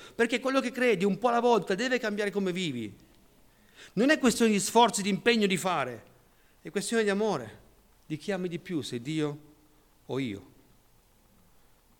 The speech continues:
Quanto mi meraviglia l'amore che Cristo, che Gesù ha mostrato sulla croce. Ora, attenzione, non siamo chiamati a imitare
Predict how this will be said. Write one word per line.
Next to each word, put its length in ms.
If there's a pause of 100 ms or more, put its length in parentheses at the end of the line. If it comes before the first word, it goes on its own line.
(600)
Quanto 400
mi 100
meraviglia 560
l'amore 340
che 140
Cristo, 320
che 120
Gesù 200
ha 40
mostrato 280
sulla 180
croce. 340 (880)
Ora, 220
attenzione, 840
non 240
siamo 640
chiamati 800
a 100
imitare 680